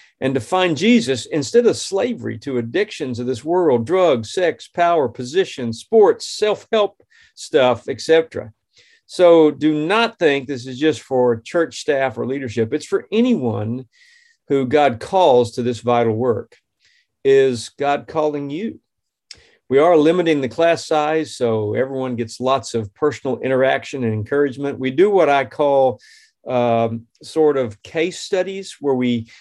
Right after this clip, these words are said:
share our backgrounds and what makes us interested in this topic. And it's sort of a think tank of, of, uh, a group of people that are, that are spiritually minded and think strategically. And we listen to each other's stories and, uh, even share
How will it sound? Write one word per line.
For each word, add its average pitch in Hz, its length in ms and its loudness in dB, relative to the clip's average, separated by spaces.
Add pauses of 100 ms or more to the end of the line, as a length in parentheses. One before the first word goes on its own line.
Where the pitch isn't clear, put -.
share 185 460 2
our 139 140 0
backgrounds 160 960 -2
and 123 160 -2
what 143 160 2
makes 143 240 -2
us 113 100 -10
interested 139 480 -2
in 127 140 -2
this 117 180 -2
topic. 170 560 -2 (380)
And 147 100 0
it's 151 140 0
sort 190 220 0
of 160 80 0
a 131 80 2
think 175 420 -4
tank 170 400 -4
of, 120 280 0 (400)
of, 117 460 2
uh, 117 280 2
a 123 80 -2
group 151 300 2
of 120 80 -10
people 160 340 0
that 127 180 0
are, 113 160 0 (160)
that 127 140 0
are 117 140 0
spiritually 165 600 -6
minded 175 640 -2
and 120 380 -4 (260)
think 170 240 -2
strategically. 175 960 -4 (540)
And 139 100 -4
we 139 100 0
listen 170 280 0
to 156 80 -2
each 151 140 -4
other's 147 280 0
stories 185 760 -2 (120)
and, 131 320 -4
uh, 123 280 0
even 147 220 -4
share 151 540 2